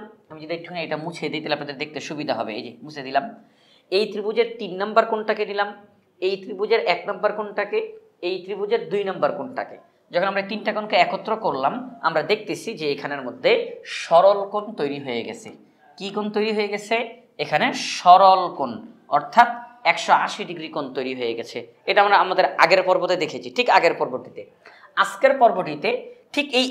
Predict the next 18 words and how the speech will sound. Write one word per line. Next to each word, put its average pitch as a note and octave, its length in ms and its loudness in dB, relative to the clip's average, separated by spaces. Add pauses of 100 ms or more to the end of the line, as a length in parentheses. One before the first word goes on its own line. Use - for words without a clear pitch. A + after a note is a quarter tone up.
(120)
একই B3 240 2
জিনিসটা C4 340 -2 (120)
শেখানো G3+ 400 -2
হবে, E3 180 0 (340)
তবে A3 240 4
তারা G3 140 8
একটুখানি F#3+ 300 -2 (120)
ভিন্নভাবে D3 420 -2
শিখাবে। B2 320 -4
কীরকম G#3 340 0
সেটা? A3+ 200 2 (760)
এখানে A#3 400 4 (520)
একটা A3 360 6 (120)
ত্রিভুজের A#3 480 4 (140)
তিন A#3 160 -2 (140)
কোণের A#3 240 0 (120)
সমষ্টি A#3+ 440 -2 (140)
একশো - 240 2